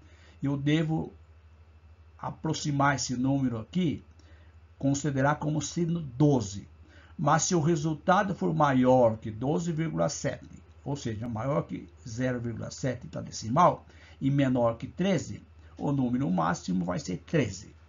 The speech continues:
É uma aproximação desta questão. Uma galeria instalada nessa cidade possui área de circulação composta por um quadrado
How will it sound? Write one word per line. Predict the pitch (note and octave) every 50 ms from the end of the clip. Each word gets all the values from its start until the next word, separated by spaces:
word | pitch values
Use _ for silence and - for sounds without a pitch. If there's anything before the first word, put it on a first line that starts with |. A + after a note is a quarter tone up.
| - - - - - - -
É | - A2 B2 C#3+
uma | C#3 C#3 D3+ D#3 F3 - - - - - - -
aproximação | C#3 C3 - C#3+ C3+ - - D3+ C3+ C3 A#2+ A#2 - - - D3 E3 F3 G3+ - - - - - - - - - - _ - - - - - -
desta | B2+ C3+ C#3+ D3 - - F3+
questão. | - G#3 G#3+ F#3 - - F#3 B2+ G2+ - - - - - - - - - - - - - - - - - - - -
Uma | G#3+ A3 A3 A#3 A3
galeria | G3 G3 F3+ E3 D#3 D3+ C#3+ C3+ B2+ C3 B2 A2 G#2+ G#2+ - - - -
instalada | D3 D#3 - - D3+ C3 B2+ B2 A#2 A#2 A2+ A#2
nessa | A#2+ B2 D3 E3 E3 - C#3+ -
cidade | - A#2+ G#2 G#2+ C#3 D#3 E3 D3+ C3 A#2
possui | - - - C#3+ C3+ - - - F3+ G#3 G#3 - - - - -
área | - C#3 C3+ C3+ C3 B2+ A#2+ -
de | - A2
circulação | - - B2 - - B2+ - - - - D3 G3 F#3
composta | - - C3+ A2+ A#2 - - C3+ C#3+ C#3 - - -
por | - - - - - -
um | - G3 A3 A3
quadrado | - - F#3 D3+ A2 A2+ B2 A2 G2+ C3 C#3 D3+ D#3+ - E3+ D3+